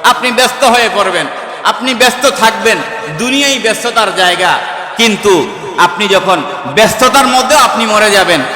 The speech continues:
তখন আপনি মরে যাওয়ার পরে আমার ভাইয়েরা, আপনার পাশের বাড়ির যদি বিবাহ অনুষ্ঠান থাকে, সেটা কি বন্ধ হয়ে যাবে? কথা বলেন, সুন্নতের খতনা অনুষ্ঠান বন্ধ হয়ে যাবে? কিচ্ছু বন্ধ হবে না। আপনি আসছেন, আবার আপনি একাই চলে যাবেন।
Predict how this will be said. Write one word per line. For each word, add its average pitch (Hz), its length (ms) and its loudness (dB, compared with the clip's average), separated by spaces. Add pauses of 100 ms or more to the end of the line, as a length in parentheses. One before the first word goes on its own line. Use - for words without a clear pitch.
(220)
তখন 180 240 2
আপনি 170 360 0
মরে 180 220 2
যাওয়ার 180 320 4
পরে 156 260 0 (320)
আমার 165 320 4
ভাইয়েরা, 156 400 2 (240)
আপনার 165 420 0
পাশের 185 320 0
বাড়ির 175 240 2
যদি 160 180 -2
বিবাহ 175 380 2
অনুষ্ঠান 165 440 -2
থাকে, 147 280 0
সেটা 147 180 -2
কি 151 120 -2
বন্ধ 147 260 0
হয়ে 160 200 2
যাবে? 160 260 0 (680)
কথা 139 200 2
বলেন, 160 320 4 (600)
সুন্নতের 185 580 2
খতনা 185 360 0
অনুষ্ঠান 175 520 2
বন্ধ 175 260 0
হয়ে 185 240 4
যাবে? 185 380 0 (440)
কিচ্ছু 180 400 2
বন্ধ 233 240 2
হবে 180 260 2
না। 135 140 -4 (520)
আপনি 196 380 -2
আসছেন, 254 540 0 (300)
আবার 208 200 4
আপনি 214 320 2
একাই 226 380 2
চলে 208 200 2
যাবেন। 165 320 2